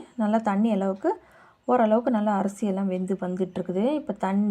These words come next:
தம் விட்டுறலாமா அப்படின்னு சொல்லிட்டு நல்லா ஒரு தடவை கிளறி பாருங்க.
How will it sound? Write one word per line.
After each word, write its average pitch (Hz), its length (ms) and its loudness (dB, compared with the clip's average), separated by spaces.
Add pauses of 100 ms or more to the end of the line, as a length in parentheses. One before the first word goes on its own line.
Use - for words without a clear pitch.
(120)
தம் 208 240 4
விட்டுறலாமா 190 580 -2
அப்படின்னு 196 260 0
சொல்லிட்டு 202 320 0
நல்லா 196 220 0
ஒரு 185 120 -4
தடவை 196 260 0
கிளறி 185 260 0 (120)
பாருங்க. 175 280 0